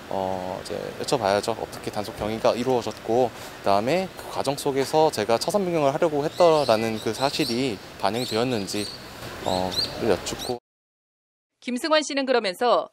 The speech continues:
Speaker 2: 소송 사실이 알려지면서 주변에서 격려와 인사를 전해오는 동료 라이더들이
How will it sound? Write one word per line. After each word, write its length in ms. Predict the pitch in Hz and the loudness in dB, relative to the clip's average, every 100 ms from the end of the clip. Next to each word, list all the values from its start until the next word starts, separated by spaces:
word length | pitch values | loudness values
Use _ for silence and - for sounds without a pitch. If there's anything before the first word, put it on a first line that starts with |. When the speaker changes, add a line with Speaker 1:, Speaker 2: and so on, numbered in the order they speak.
| _ - | _ -2
Speaker 2:
소송 340 | 349 349 339 | 0 0 0
사실이 400 | 330 330 330 311 | 2 2 4 4
알려지면서 800 | 226 254 247 240 220 254 254 208 | 6 4 4 0 2 6 6 6
주변에서 640 | - 226 277 269 269 277 269 | 0 2 4 4 6 4 4
격려와 460 | 226 226 269 277 | -2 2 6 6
인사를 460 | 202 220 302 285 277 | 4 0 2 2 4
전해오는 560 | 254 233 208 196 240 | 4 4 0 2 0
동료 340 | 233 226 247 262 | 0 -2 4 6
라이더들이 760 | 185 202 240 226 185 196 156 | 6 4 4 2 0 -2 -4